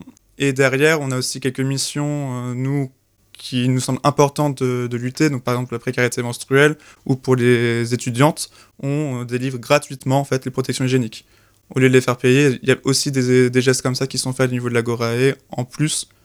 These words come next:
<laughs> dans un contexte normal, des ateliers où on peut faire créer un lien social et, euh, un lieu de vie où les étudiants peuvent venir, euh, hors crise sanitaire, malheureusement.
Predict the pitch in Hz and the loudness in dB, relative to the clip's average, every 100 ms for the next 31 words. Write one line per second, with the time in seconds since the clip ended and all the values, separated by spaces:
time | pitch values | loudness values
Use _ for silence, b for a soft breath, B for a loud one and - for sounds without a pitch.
0 | _ _ - 151 127 127 131 131 127 131 | _ _ -2 0 2 2 2 0 0 0
1 | 131 123 131 135 120 117 - 120 120 135 | 2 4 4 4 2 0 0 -2 4 4
2 | 135 120 110 127 120 123 - 123 123 117 | 4 0 -8 -8 -8 -4 0 2 0 -2
3 | - 120 - 131 139 - b b b - | -4 -4 2 4 4 0 b b b 2
4 | 135 135 120 117 120 120 120 131 131 110 | 4 4 2 -2 -2 -4 -4 -2 -2 -4
5 | 120 117 131 127 120 117 127 135 127 117 | -8 -6 -4 -2 -2 0 0 0 0 -6
6 | - _ - 120 - 135 131 120 127 120 | -8 _ -6 -4 -2 -2 -2 -4 -4 -4
7 | 117 117 - | -6 -8 -10